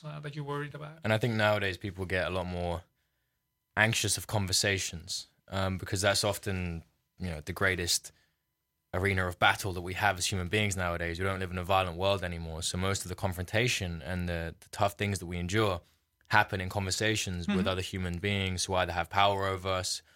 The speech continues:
Speaker 2: um, either in the workplace or in our relationships or, you know, are very important to us. So we tend to think that, you know, a conversation is gonna be horrible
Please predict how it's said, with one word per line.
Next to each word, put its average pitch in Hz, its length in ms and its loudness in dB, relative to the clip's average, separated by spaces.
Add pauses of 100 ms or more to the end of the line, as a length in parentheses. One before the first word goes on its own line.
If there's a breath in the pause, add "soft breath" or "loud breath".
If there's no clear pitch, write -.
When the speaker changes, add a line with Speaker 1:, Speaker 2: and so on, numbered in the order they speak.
(300 soft breath)
Speaker 2:
um, 87 180 -4
either 87 200 0
in 87 80 -2
the 87 60 -2
workplace 92 920 0
or 82 460 -4 (220)
in 87 140 -6
our 80 120 -2
relationships 104 880 2
or, 82 220 -6 (100)
you 90 100 -8
know, 87 80 -2
are 85 180 0
very 92 200 2
important 98 460 -2
to 98 140 -2
us. 90 220 -2 (520 soft breath)
So - 100 -2
we 104 60 2
tend 120 220 4
to 101 100 -2
think 117 300 0
that, 95 140 -4
you 98 60 -6
know, 92 120 -2
a 92 40 -2
conversation 107 1000 0
is 92 120 -6
gonna 101 180 -2
be 87 80 -6
horrible 107 540 0